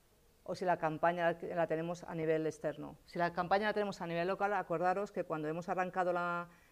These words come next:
GoFish nos ha dado directamente una dirección, una U R L, una U R L que ponía cero punto cero punto cero dos puntos ochenta. Pues esa es la que tenemos que pillar, la tenemos que copiar,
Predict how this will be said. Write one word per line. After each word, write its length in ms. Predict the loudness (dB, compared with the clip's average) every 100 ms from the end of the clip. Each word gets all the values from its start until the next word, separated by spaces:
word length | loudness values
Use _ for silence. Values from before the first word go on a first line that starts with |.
| 0
GoFish 560 | 2 2 2 0 -2 -20 _ _ _ _ _ _ -12
nos 200 | -8 -2
ha 40 |
dado 480 | 2 4 4 2 -2 -18 _ _ _
directamente 960 | -2 0 0 -2 -2 -4 -2 0 0 -6 -20 _ _ _ _ -8
una 260 | -4 0 2
dirección, 400 | 4 4 2 -2
una 200 | 0 2
U 60 | 4
R 140 | 2
L, 100 | -2 -4
una 260 | 0 4
U 140 | 6 4
R 240 | 4 2
L 100 | 2
que 80 | 0
ponía 340 | 0 0 -2
cero 340 | -2 -2 -2 -2
punto 300 | -2 -2 -2
cero 280 | 0 -2 -2
punto 240 | -2 -4
cero 280 | 0 -2 0
dos 140 | -2
puntos 360 | -6 -8 -6 -8
ochenta. 480 | -10 -10 -10 -12 -16 -20 _
Pues 140 | -4 -4
esa 160 | -2
es 80 | 0
la 60 | 0
que 80 | 0
tenemos 240 | -2 -4
que 100 | -8
pillar, 320 | -6 -6 -8 -8
la 100 | -6
tenemos 240 | -4 -6
que 120 | -6 -6
copiar, 340 | -6 -8